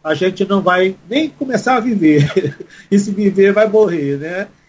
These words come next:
Então, ah, o que, o que a Bíblia fala dos dias é exatamente isso, é a ideia de que primeiro chega-, chegou o dióxido de carbono que incentivou as florestas.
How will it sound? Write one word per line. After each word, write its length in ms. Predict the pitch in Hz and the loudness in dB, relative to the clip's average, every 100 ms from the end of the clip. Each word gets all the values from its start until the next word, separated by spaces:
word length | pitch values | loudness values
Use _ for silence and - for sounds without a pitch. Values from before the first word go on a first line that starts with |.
| _ | _
Então, 480 | 185 202 226 240 277 277 _ - | _ -20 -14 -12 -12 -16 _ -10
ah, 220 | 202 190 | -6 -4
o 140 | 202 | -4
que, 200 | 196 240 196 | -6 -12 -12
o 100 | 202 | -14
que 120 | 202 | -4
a 60 | 226 | -4
Bíblia 280 | 208 202 196 | -4 -6 -6
fala 280 | 170 170 | -4 -6
dos 280 | 151 151 139 - | -4 -8 -10 -10
dias 640 | 202 277 220 131 - - _ - | 2 4 4 0 -4 -18 _ -2
é 60 | |
exatamente 600 | 202 220 240 240 247 247 | -2 -2 -6 -6 -8 -6
isso, 480 | 294 277 262 247 - | -2 0 0 -2 -4
é 60 | 151 | 0
a 100 | 180 | 2
ideia 520 | 190 147 196 226 247 | 0 2 2 0 -4
de 140 | 214 | -10
que 300 | 240 - 240 226 _ - | -16 -16 -18 -18 _ -14
primeiro 800 | 240 233 247 294 320 214 143 - _ _ _ | -14 -6 -2 0 0 0 -4 -8 _ _ _
chega-, 560 | - 226 214 233 240 | -2 0 2 0 -2
chegou 380 | - 226 208 262 | -2 0 0 -4
o 40 | |
dióxido 360 | 226 233 233 - | -2 -2 -2 -4
de 80 | 220 | -6
carbono 680 | 226 208 202 226 269 294 285 _ _ _ | -2 0 0 2 0 -2 -6 _ _ _
que 280 | 254 269 269 | 0 2 0
incentivou 880 | - 240 240 233 202 214 233 277 - _ _ | -2 -6 -4 -4 2 4 4 2 -4 _ _
as 220 | 220 214 | -2 -2
florestas. 840 | - 269 240 151 135 - 117 _ | 0 0 2 0 -6 -14 -20 _